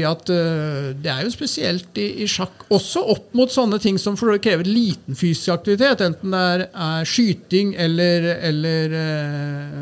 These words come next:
hva det skulle være, så er det likevel sånn der at det er veldig lett å tenke ut hva du skal gjøre, men det er ganske vanskelig å gjøre det.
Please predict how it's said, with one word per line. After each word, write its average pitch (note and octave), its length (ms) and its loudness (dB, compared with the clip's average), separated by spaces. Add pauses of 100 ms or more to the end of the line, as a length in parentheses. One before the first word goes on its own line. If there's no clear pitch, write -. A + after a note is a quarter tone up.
hva D3+ 180 -2
det D#3 100 -6
skulle G3+ 200 0
være, G3 280 4
så F#3 160 0
er F3 80 2
det A3+ 80 0
likevel G#3+ 320 -2
sånn F#3+ 240 -2
der D#3 160 0
at F3+ 140 -4
det F#3 100 -2
er G3+ 160 -2
veldig A3+ 200 -2 (120)
lett - 400 -6
å G#3+ 160 0
tenke F#3+ 640 0
ut F#3+ 120 0
hva D3+ 140 0
du D#3+ 80 -2
skal G#3 220 2
gjøre, G#3+ 300 4 (760)
men F3+ 180 0
det F#3 80 0
er G#3 60 0
ganske G#3 180 -4
vanskelig F#3 300 -2
å G#3+ 60 4
gjøre F3 200 4
det. A3 120 2